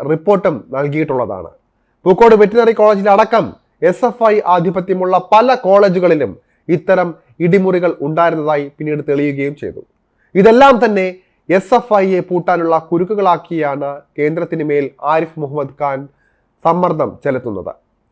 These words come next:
അതുകൊണ്ട് തന്നെ ആർഷോ അടക്കമുള്ള തലമൂത്ത എസ് എഫ് ഐ നേതാക്കൾ ഇപ്പോൾ കടുത്ത പ്രതിരോധത്തിലാണ്. എങ്ങനെയും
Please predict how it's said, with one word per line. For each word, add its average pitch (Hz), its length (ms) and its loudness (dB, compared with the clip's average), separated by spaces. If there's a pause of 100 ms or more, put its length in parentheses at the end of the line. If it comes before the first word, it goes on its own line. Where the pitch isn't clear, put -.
(380)
അതുകൊണ്ട് 233 400 4
തന്നെ 160 240 0 (400)
ആർഷോ 202 380 4
അടക്കമുള്ള 190 520 -2
തലമൂത്ത 190 380 0
എസ് 175 280 -4
എഫ് 214 160 -6
ഐ 202 80 0
നേതാക്കൾ 170 440 -4
ഇപ്പോൾ 156 420 -4 (200)
കടുത്ത 160 260 -2
പ്രതിരോധത്തിലാണ്. 147 840 -4 (480)
എങ്ങനെയും 190 460 2